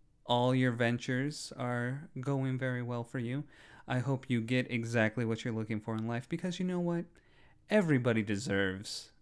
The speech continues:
at least a little break. You know, you've worked hard. You deserve that little extra bump in your pay. You deserve that extra time for yourself. You know what?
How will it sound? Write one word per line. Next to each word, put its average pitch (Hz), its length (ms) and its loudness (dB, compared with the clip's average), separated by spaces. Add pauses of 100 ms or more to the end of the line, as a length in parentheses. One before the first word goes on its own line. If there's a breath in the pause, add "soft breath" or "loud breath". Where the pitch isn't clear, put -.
(240)
at 160 120 0
least 170 240 2
a 165 60 -2
little 139 300 -2
break. - 580 -12
You 170 120 -2
know, 165 260 0
you've 180 280 -2
worked 202 220 -2
hard. 139 480 4 (680 soft breath)
You 180 140 4
deserve 127 800 4 (640 soft breath)
that 117 560 0 (480 soft breath)
little 151 420 4
extra 110 800 0 (120)
bump 107 260 2
in 101 120 -4
your 101 140 -4
pay. 95 300 -6
You 131 220 0
deserve 127 640 -2 (380 soft breath)
that 120 500 0 (200)
extra 135 360 -2
time 110 440 0
for 107 120 -6
yourself. 95 680 -6
You 147 120 -2
know 156 140 0
what? 160 280 -2